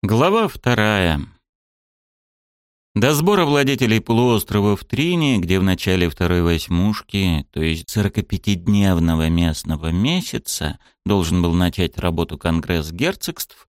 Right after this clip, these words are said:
оставалось уже меньше двух пятидневок, и все правители, участвующие в этом сборище, давно находились в пути к месту его проведения.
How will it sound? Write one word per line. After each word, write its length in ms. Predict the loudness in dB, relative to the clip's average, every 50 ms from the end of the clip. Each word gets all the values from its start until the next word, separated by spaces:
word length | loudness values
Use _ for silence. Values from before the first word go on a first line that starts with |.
| _ _ _ -4 -4
оставалось 580 | -2 -2 0 0 0 2 2 2 0 0 0
уже 220 | 0 0 2 2 2
меньше 380 | 2 0 0 -2 -2 -2 -4
двух 360 | -2 -2 -2 -2 -2 -4 -4
пятидневок, 1120 | -6 -8 -8 -6 -4 -4 -2 0 2 2 2 4 2 2 2 2 0 0 -2 -6 -20 -20 _ _ _ _ _ _ -4
и 80 | -4 -4
все 220 | -2 0 -2 -2
правители, 520 | 0 0 0 0 0 0 0 -2 -2 0 0
участвующие 1000 | -2 -2 -2 -2 -2 -2 -2 -2 -2 -2 0 0 0 -2 -4 -4 -2 0 2
в 40 | 2
этом 240 | 0 0 0 0 0
сборище, 680 | 0 0 0 2 2 2 0 0 -2 -4 -4 -4 -4
давно 360 | -2 0 0 2 2 2 2
находились 580 | 0 0 0 0 0 0 2 2 0 0 -2 -4
в 80 | -10 _
пути 280 | -6 -6 -6 -4 -6 -8
к 120 | -6 -2
месту 360 | -2 0 0 -2 -4 -4 -4
его 260 | -2 0 0 0 -2 -2
проведения. 1000 | _ -4 -2 -2 0 0 -2 -2 -4 -4 -4 -4 -4 -6 -12 -16 -16 -18 -20